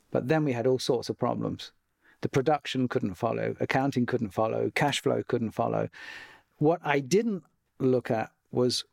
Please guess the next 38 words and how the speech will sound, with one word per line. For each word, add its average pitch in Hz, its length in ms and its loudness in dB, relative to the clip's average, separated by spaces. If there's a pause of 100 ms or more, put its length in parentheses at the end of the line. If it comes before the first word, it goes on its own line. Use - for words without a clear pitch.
(120)
what 151 220 2
are 147 80 2
the 131 100 0
credit 175 460 0
notes 110 520 -2
when 123 160 2
the 113 80 0
sales 110 420 0
were 113 100 0
good? 107 300 0 (340)
How 143 160 0
many 147 160 2
complaints 160 640 0
did 120 160 -2
they 117 120 0
have? 117 360 -4 (220)
How - 240 0
many 160 180 4
people 156 340 0
were 151 160 4
working 143 380 0
in 139 100 2
production? 143 520 0
Because 175 320 2
the 160 100 -2
sales 170 340 2
had 151 80 -6
gone 135 240 0
down, 196 280 2
they'd 131 200 2
laid 127 240 2
off 127 120 0
some 131 200 0
of 127 60 -4
the 131 60 -2
staff 143 320 0
from 131 180 -4
production. 165 520 0